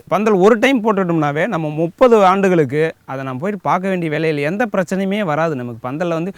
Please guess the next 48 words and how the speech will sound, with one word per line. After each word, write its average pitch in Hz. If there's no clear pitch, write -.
ஏதாவது 139
ஒரு 196
சில 196
ஸ்டே 190
கட் 180
ஆகலாம், 175
அவ்வளோதானே 165
தவிர, 139
கம்பி 175
மட்டும் 156
கட் 127
ஆகும், 117
வேற 135
எதுவும் 135
கட் 123
ஆகாது. 113
அது 180
வந்து 208
பார்த்தீங்கன்னா, 165
முப்பது 214
ஆண்டுகளுக்கு 208
அப்படியே 214
வந்து 170
இருக்கும். 139
இப்ப -
காய் 190
பார்த்தீங்கன்னு 160
வச்சுங்களேன், 131
ஒன்னோட்டா 240
ஒரு 190
நாளைக்கு 190
தான் 170
கட் 147
பண்ணணும். 135
ஏன் 269
ஒன்னோட்டா 254
ஒரு 220
நாளைக்கு 208
கட் 175
பண்ணணும் 180
அப்படின்னு 170
பார்த்தீங்கன்னா, 139
காயோடைய 208
அளவு 170
வந்து 165
சிறுசா 247
இருக்கணும். 139
எப்படின்னா, 202